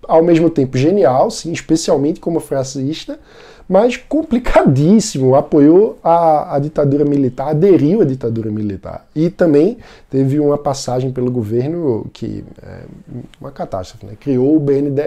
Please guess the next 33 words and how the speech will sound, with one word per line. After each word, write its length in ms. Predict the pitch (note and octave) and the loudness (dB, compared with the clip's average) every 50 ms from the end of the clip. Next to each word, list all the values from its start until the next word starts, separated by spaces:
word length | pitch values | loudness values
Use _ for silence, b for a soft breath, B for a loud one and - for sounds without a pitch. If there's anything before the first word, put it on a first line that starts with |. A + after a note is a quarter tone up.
| - - | -4 -8
S. 260 | - - - - - _ B B B B B B | -10 -16 -18 -18 -20 _ B B B B B B
Tô 80 | - D3+ | -10 -8
falando 400 | - - D#3+ D#3 E3 E3+ E3 D#3+ | -4 0 2 4 4 2 2 0
do 160 | D3+ E3+ E3 | 0 2 2
Roberto 440 | C#3 D3 D3+ C3+ D3 E3 E3 - - | 2 0 0 2 0 0 0 -2 -10
Campos, 540 | - - - G#2 F2 - - - - - - _ _ _ _ | -12 -10 -10 -10 -12 -12 -18 -20 -20 -20 -20 _ _ _ _
que 120 | - D#3 | -6 -6
escreveu 680 | D#3 - - D#3 D3 C3+ B2 B2 B2+ C3+ C#3 C#3+ E3 - - | -6 -4 -2 0 2 2 2 2 2 2 2 0 -2 -4 -6
o 80 | C#3+ C#3+ | -6 -6
seguinte: 640 | - - - F3 C3 A2+ G#2 F#2+ - - _ _ _ - | -6 -6 -6 -6 -6 -6 -6 -8 -10 -16 _ _ _ -4
"O 80 | D#3 D#3 | -2 0
liberista 840 | E3 G#3 F3+ F3+ F3 D3+ B2+ C3 D3 D#3+ - - - F3+ - - - | 0 2 2 2 2 2 2 2 0 0 -2 -4 -4 -6 -6 -4 -4
é 60 | D#3 | -2
aquele 320 | D3 C#3+ D3 - F3 F#3 F3+ | -2 -2 -2 -2 -4 -4 -2
que 100 | - G3 | -4 -4
acredita 540 | G3 - - G#3 F#3+ C#3+ A#2+ A#2 G#2+ - G#2+ | -4 -4 -2 -2 -2 0 -2 -4 -4 -6 -12
que, 120 | - - | -14 -14
se 200 | - - - C#3+ | -16 -10 -6 -4
não 180 | C#3 E3 A#3 C4+ | -4 -4 -2 0
houver 340 | A#3 D#3+ C3 A#2 C3+ D3 | 0 0 0 0 0 0
liberdade 480 | F3 F3+ D3 C#3 C3 B2+ B2 A2+ A2+ A#2+ | 0 0 -2 -4 -4 -4 -4 -4 -4 -6
econômica, 640 | A#2+ A#2+ - E3+ D3+ B2 A#2 A#2 B2 C3 B2+ - - - - | -8 -6 -6 -4 -4 -4 -4 -4 -4 -6 -8 -12 -18 -16 -8
as 180 | - C3+ A#2+ A#2+ | -6 -6 -4 -2
outras 300 | C#3+ D3+ - F3+ F3 D3 | -4 -4 -4 -4 -4 -2
liberdades, 760 | D#3+ E3 D3+ E3 D#3 C3+ A#2 G#2+ F#2 F#2 F#2 G2 G2+ G2+ A2 | -2 0 0 0 -2 -2 -2 -6 -6 -8 -10 -10 -12 -12 -12
a 100 | A2 A2+ | -14 -14
civil 460 | - - C3+ A#2 A2 C3 D3+ D#3+ F3 | -12 -10 -10 -8 -4 -2 -2 0 0
e 60 | E3 | -2
a 60 | D#3+ | -4
política, 640 | D#3+ - G3 E3 C3 A#2+ B2+ B2+ - - - D3+ D3+ D3 b b b b b b b b b b | -6 -6 -6 -4 -4 -4 -4 -6 -10 -12 -10 -10 -10 -12 b b b b b b b b b b
desaparecem." 840 | B2+ C3+ C3 C3+ C3+ C3 C3+ - E3 B2+ A2 G2 - - - - - - - | -4 -2 -2 -2 -2 -2 0 0 0 0 -2 -6 -10 -12 -16 -18 -14 -4 -2
Ou 100 | F#3+ F#3+ | 0 0
seja, 460 | F#3+ - - B2+ A2+ G2 G2+ F#2+ | 0 0 -2 0 0 0 -2 -8